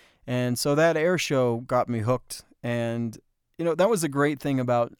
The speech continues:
television news was it was, it was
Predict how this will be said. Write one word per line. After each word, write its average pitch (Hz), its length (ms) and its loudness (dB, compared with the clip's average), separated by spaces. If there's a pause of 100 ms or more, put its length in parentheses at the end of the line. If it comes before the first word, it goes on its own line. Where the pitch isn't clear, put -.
(160)
television 120 520 0
news 135 340 0
was 117 260 -6 (680)
it 151 180 -2
was, 143 360 -2 (800)
it 160 120 -2
was 160 300 -4